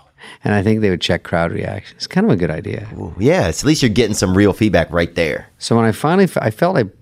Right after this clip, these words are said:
Speaker 1: I think you'll know, you, you will agree that people say, "What's your big break?" Comedy's sort of a series of little breaks, like, um, getting on one club when I was starting. That was a big break.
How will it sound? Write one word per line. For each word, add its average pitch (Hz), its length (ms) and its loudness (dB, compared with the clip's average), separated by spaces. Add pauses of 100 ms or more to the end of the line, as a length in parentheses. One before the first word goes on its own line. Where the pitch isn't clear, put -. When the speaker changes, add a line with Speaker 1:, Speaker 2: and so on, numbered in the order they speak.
(920)
Speaker 1:
I 113 80 0
think 151 300 -2
you'll 107 200 4
know, 85 280 0
you, 95 220 0
you 90 220 0
will 85 120 -2
agree 82 360 -6
that - 160 -8 (720)
people 98 300 2
say, 87 160 2
"What's 85 220 0
your 85 80 -2
big 87 220 -2
break?" - 220 -4 (760)
Comedy's 202 380 2
sort 160 180 4
of 110 200 -2
a 107 60 -2
series 107 440 2
of 82 120 0
little 85 260 2
breaks, - 580 -10
like, 90 320 -4 (920)
um, 92 320 -4 (680)
getting 101 340 2
on 90 420 -2 (120)
one 95 300 0
club 85 340 0
when 78 120 -6
I - 80 -8
was - 200 -14
starting. - 560 -10 (160)
That 90 160 -4
was 90 120 -6
a 85 40 -6
big 82 240 -10
break. - 240 -16